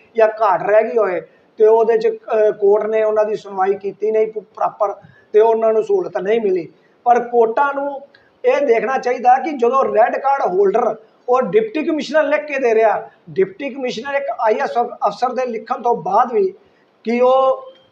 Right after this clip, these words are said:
ਜਿਹੜਾ ਹੈਗਾ ਉਹਨੂੰ ਇੱਕ, ਇੱਕ ਕਾਗਜ਼, ਅਹ, ਅਹ, ਆਪਣਾ ਪ੍ਰਮਾਣ ਪੱਤਰ ਜਾਰੀ ਕਰ ਰਿਹਾ, ਸਰਟੀਫਿਕੇਟ ਜਾਰੀ ਕਰ ਰਿਹਾ ਕਿ ਉਹ ਰਾਈਟ ਵਿਕਟਮ ਦਾ ਹੈਗਾ, ਤੇ ਫਿਰ ਉਸ ਤੋਂ ਬਾਅਦ ਸਹੂਲਤ ਨਾ ਦੇਣੀ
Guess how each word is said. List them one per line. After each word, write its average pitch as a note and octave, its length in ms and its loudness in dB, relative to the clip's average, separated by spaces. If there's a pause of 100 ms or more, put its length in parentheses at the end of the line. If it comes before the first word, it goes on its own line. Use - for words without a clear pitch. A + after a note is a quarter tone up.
(100)
ਜਿਹੜਾ G#3+ 260 2
ਹੈਗਾ B3 460 4
ਉਹਨੂੰ B3 180 -2
ਇੱਕ, A#3+ 380 -8
ਇੱਕ A#3 200 -4
ਕਾਗਜ਼, G#3+ 500 -2
ਅਹ, - 380 -6 (600)
ਅਹ, A3 300 4
ਆਪਣਾ G#3+ 340 0
ਪ੍ਰਮਾਣ B3+ 440 0
ਪੱਤਰ B3 300 0
ਜਾਰੀ G#3 300 0
ਕਰ G#3 220 0
ਰਿਹਾ, G#3 340 0 (160)
ਸਰਟੀਫਿਕੇਟ C4 500 0
ਜਾਰੀ A3+ 240 4
ਕਰ A3+ 200 0
ਰਿਹਾ G3+ 280 0 (360)
ਕਿ A#3 140 -2
ਉਹ A#3+ 140 4
ਰਾਈਟ G#3+ 280 2
ਵਿਕਟਮ B3 320 -4
ਦਾ B3 100 2 (140)
ਹੈਗਾ, G3+ 340 -2 (280)
ਤੇ A#3+ 120 2
ਫਿਰ B3+ 260 0
ਉਸ B3+ 140 0
ਤੋਂ C4 140 -4
ਬਾਅਦ C4 160 4
ਸਹੂਲਤ G#3+ 340 0
ਨਾ A#3 180 0
ਦੇਣੀ G#3+ 360 2